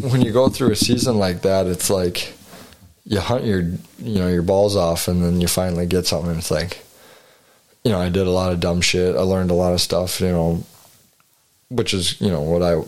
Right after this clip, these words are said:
you know, what you ultimately wanna do every season. And that's when you get to that point, you know, kinda where you get, you know, where you kinda find a deer that you kinda wanna hunt. And it's like,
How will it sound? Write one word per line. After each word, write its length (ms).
you 80
know, 100
what 180
you 80
ultimately 520
wanna 220
do 220
every 180
season. 360
And 140
that's 360
when 180
you 80
get 220
to 100
that 220
point, 260
you 60
know, 200
kinda 260
where 400
you 280
get, 300
you 100
know, 140
where 160
you 160
kinda 240
find 300
a 40
deer 300
that 160
you 140
kinda 240
wanna 220
hunt. 360
And 140
it's 180
like, 360